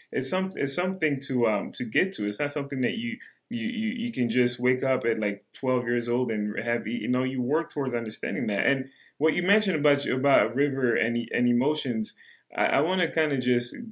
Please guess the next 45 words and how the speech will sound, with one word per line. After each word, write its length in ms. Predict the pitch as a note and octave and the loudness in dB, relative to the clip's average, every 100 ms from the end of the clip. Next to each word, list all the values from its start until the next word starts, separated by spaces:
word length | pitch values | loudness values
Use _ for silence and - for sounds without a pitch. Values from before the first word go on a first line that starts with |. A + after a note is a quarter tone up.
| - - - - - - | -10 -12 -12 -20 -18 -4
talk 220 | E3+ E3 | -2 0
about 280 | B2 A2+ G#2+ | 0 0 0
that 140 | A2 | -2
a 40 | G2+ | 0
bit 240 | G#2+ G2+ | -2 -2
more. 340 | G#2 G#2+ F2+ | -4 -4 -4
So 440 | - D3 C3 A#2+ - _ _ _ - | -4 0 0 0 -4 _ _ _ 2
I, 280 | E3 G3+ - | 4 4 4
I 380 | E3 G3+ G3+ - | 4 6 4 4
also 480 | D#3+ F#3 F3+ D#3 C#3 | 6 6 4 4 4
like 320 | B2+ C3 B2+ | 6 4 2
to 80 | A#2 | -4
feel 800 | - - - C3 B2 A#2 G#2+ - | -10 -10 -2 4 4 4 0 0
everything 840 | B2 A#2+ B2 A#2 A2 G#2+ G#2 G2 - | -4 -2 -2 -2 -2 0 0 -2 -4
and 240 | A2+ A2 | -4 0
then 380 | A#2 A#2 A2 - - | 2 2 0 -4 -2
get 160 | B2+ G2+ | 0 4
out 200 | A#2 A#2 | 4 2
of 80 | |
the 100 | G#2 | 0
river. 440 | G2+ A#2 G#2+ F#2+ - _ _ _ | -2 -4 -4 -6 -8 _ _ _
Um, 300 | A2 A#2 A2+ | -2 0 0
so 320 | B2 - C#3 C3 | 0 4 4 4
then 240 | C#3+ C#3+ | 4 4
let 160 | D#3+ F3+ | 4 2
me 100 | C3 | 4
ask 340 | D3+ D3+ - | 4 2 -2
you, 200 | G2+ G2 - - _ | -6 -6 -10 -20 _
so 240 | - D3 C#3+ | -2 2 4
when 200 | D3 D#3 | 4 2
you've 140 | D3+ | 2
had 160 | E3 E3+ | 0 2
something, 420 | E3+ D#3 C#3+ A#2 | 0 0 0 0
if 160 | A#2+ | 0
you 80 | B2+ | 0
ever 160 | D3 C#3+ | 0 2
had 160 | C3+ C3 | 0 0
something 300 | B2+ B2 A#2+ | -2 -2 -4
that's 220 | A2+ - | -4 -4
emotionally 580 | A2 A#2+ C3+ C3+ A#2+ A2 | -2 -2 -2 -2 -4 -4
traumatic 600 | - A2 A2+ A#2 G#2+ G2+ | -4 -2 0 2 0 -2
that's 220 | G#2 - | -6 -4
happened 380 | A#2+ A#2+ - G#3 | -4 -4 -6 -8
to 100 | - | -10
you, 200 | - | -10